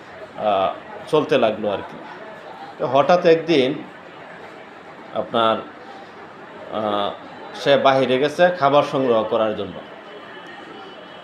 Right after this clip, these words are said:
তো আয়শা দেখে কি তার ঘরটা আগুন লেগে একদম মানে পুড়ে ছাই হয়ে গেছে এবং প্রচণ্ড ধোঁয়া বের হইতেছে।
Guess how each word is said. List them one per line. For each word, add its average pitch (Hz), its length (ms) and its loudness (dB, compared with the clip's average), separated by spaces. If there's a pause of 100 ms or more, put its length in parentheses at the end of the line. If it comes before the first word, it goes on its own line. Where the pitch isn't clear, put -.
(180)
তো 107 100 0
আয়শা 139 680 4
দেখে 175 320 0
কি 139 300 0 (100)
তার 127 220 6
ঘরটা 131 680 2 (1080)
আগুন 147 360 4
লেগে 143 420 2 (680)
একদম 135 560 2 (400)
মানে 127 240 0 (100)
পুড়ে 151 380 4
ছাই 135 320 4
হয়ে 110 260 0
গেছে 139 280 0
এবং 135 380 4 (720)
প্রচণ্ড 151 400 2 (380)
ধোঁয়া 135 260 8
বের 123 260 4
হইতেছে। 107 420 -6